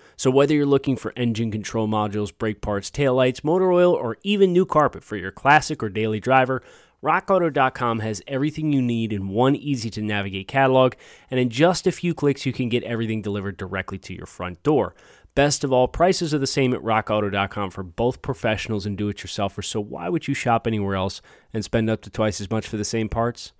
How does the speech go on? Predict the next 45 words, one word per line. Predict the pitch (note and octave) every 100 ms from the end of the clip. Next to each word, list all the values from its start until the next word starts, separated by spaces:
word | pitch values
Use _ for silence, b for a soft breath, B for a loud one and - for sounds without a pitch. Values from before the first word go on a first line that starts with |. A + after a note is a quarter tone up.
| b b b b
So | - A#2+
visit | C3 F#3
rock | D3+ C#3+ C#3
auto | C3 A#2+
dot | G#2+ G2+
com | - F#2
for | F2+ G#2+
all | - B2 C3
of | -
your | C3+
auto | A#2 A#2+ A2+
parts | A2+ G#2 -
needs, | - - -
right | G#2 B2+ C3
locked | A2+ B2+ - B2
on | G#2+ G#2
in | G2
their | F#2+
How | F#2+ F#2+
Did | F2
You | F#2+
Hear | C3+
About | C3+ C3
Us | C3
box, | - C#3 C3+ - b b b
so | - D#3
we | C#3
know | F2
he | F#2+
sent | - A#2+ F2+ -
you. | - _ _ -
Amazing | F#2+ B2+ C#3+ D#3 D3
selection, | D#3 C#3 B2+ - B2+ A#2+ b b
reliably | F#2+ F#2+ F#2 F#2+
low | F#2 F#2
prices, | - E3+ C#3 G2+ G2 - b b
and | - - -
all | F3+ D3+
the | G#2
parts | - F#2+ -
your | C3
car | C3 G#2 F2+
will | F2+ -
ever | G#2+ G2+
need | B2 E3+ E3+